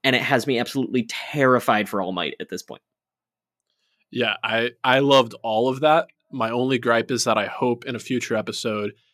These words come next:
Speaker 2: because I feel like a lot of that happened off screen, like, they did the setup for it, and they were like, "What's,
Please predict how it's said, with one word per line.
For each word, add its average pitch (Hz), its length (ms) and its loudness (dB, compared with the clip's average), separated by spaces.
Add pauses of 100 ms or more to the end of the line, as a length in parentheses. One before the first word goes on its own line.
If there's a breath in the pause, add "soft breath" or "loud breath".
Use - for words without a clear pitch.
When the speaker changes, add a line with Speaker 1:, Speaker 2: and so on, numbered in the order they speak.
(160)
Speaker 2:
because 123 220 -4
I 113 40 4
feel 127 180 2
like 113 120 2
a 110 60 0
lot 110 200 4
of 107 60 -2
that 113 140 0
happened 110 340 -2
off 107 160 0
screen, 117 360 -6
like, 110 140 -4
they 104 140 -6
did 117 200 0
the 117 100 -2
setup 107 360 -2
for 104 300 -6
it, 101 120 -10 (880)
and 117 140 0
they 113 60 4
were 117 100 4
like, 110 180 -2 (100)
"What's, 180 320 -6